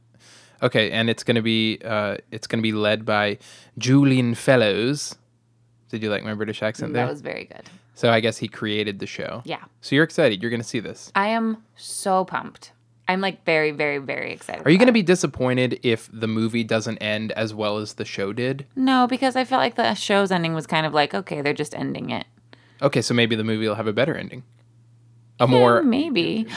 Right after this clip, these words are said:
Speaker 2: Again, to me, it's not about, like, the ending necessarily. It's more just about, like, "Oh, I get to spend more time with this family that I came to love."
Speaker 1: Okay, well, uh, Downton Abbey, only in cinemas. Uh, production set to start sometime this summer.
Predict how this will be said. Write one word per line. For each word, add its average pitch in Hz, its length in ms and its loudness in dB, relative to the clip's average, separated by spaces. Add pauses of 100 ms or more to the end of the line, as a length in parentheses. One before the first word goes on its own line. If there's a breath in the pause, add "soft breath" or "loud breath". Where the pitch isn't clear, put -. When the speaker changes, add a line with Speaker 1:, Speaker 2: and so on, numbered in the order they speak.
(140 loud breath)
Speaker 2:
Again, 339 340 2
to 294 120 -2
me, 302 180 4
it's 269 180 2
not 277 200 4
about, 247 180 2
like, 202 180 0
the 202 160 0
ending 180 360 2
necessarily. 170 600 2
It's 156 160 -2
more 165 160 0
just 156 200 -6
about, 156 240 4
like, 156 200 -2
"Oh, 170 100 4
I 165 80 4
get 156 120 -2
to 160 80 -8
spend 156 260 0
more 151 140 -2
time 147 300 -4
with 135 160 -8
this 143 240 -10
family 139 380 -4
that 113 120 0
I 90 160 -2 (200)
came - 200 -10
to - 120 -14 (120)
love." - 300 -14 (880)
Speaker 1:
Okay, 143 300 2
well, 120 420 2
uh, 110 240 0 (360)
Downton 127 360 0
Abbey, 127 520 0
only 123 280 0
in 120 100 -2
cinemas. 131 600 0 (760 soft breath)
Uh, 110 280 0
production 127 520 2
set 127 200 0
to 123 80 -8
start - 280 2
sometime 135 320 0
this 120 120 -4
summer. 156 360 0